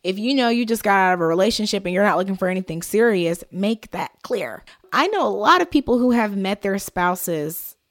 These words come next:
on dating apps. So I don't judge people for being on them, meeting people on them. I know people who've met people on Facebook, Instagram,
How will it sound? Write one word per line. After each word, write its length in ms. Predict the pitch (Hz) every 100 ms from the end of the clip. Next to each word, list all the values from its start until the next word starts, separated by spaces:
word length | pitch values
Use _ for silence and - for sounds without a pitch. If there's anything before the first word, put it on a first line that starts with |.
| _ _ _
on 240 | - 196 185
dating 320 | 180 180 160
apps. 420 | 143 107 73 - - _
So 240 | - 208 185
I 220 | 190 254
don't 380 | 403 311 226 170 _ _ -
judge 540 | 170 180 190 190 180 -
people 340 | 220 202 196
for 180 | 185 180
being 340 | 170 202 240
on 200 | 240 233
them, 340 | 226 226 226 175
meeting 360 | 180 247 247
people 380 | 240 247 220 220
on 260 | 220 214 214
them. 300 | 208 208 214 - - - -
I 100 | 202
know 60 | 226
people 160 | 226
who've 200 | 220 220
met 120 | 202
people 220 | 208 214 202
on 140 | 175
Facebook, 680 | - 247 254 - 196 170 170 _
Instagram, 1120 | 247 254 - 202 180 180 165 156 147 156